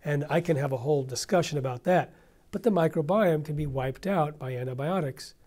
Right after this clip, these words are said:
And the biggest application of antibiotics in the world is Roundup and glyphosate-based herbicides with a, with an antibiotic that's known to kill beneficial bacteria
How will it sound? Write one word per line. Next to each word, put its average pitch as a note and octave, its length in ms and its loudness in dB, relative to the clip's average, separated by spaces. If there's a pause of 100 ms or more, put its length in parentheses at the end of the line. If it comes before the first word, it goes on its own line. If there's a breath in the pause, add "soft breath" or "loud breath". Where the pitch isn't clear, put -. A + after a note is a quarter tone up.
(300 soft breath)
And D3 120 -2
the C#3 60 -2
biggest D3+ 580 -2 (180)
application D3 560 -6
of C3 80 -6
antibiotics C3 520 -6
in C#3+ 100 -6
the C#3 60 -4
world D3 380 0 (840 soft breath)
is C#3+ 340 -2 (340)
Roundup C#3 540 -2 (280)
and C3+ 140 -4
glyphosate-based C3 760 -6
herbicides C3 680 -4 (540 soft breath)
with C#3 140 -2
a, C3 60 2
with C#3+ 220 -4
an C3+ 60 -2
antibiotic C#3 520 -2
that's - 200 -8
known D#3 280 2
to D#3 60 -8
kill C#3 340 -4 (240 loud breath)
beneficial C#3 640 0
bacteria A#2 540 -10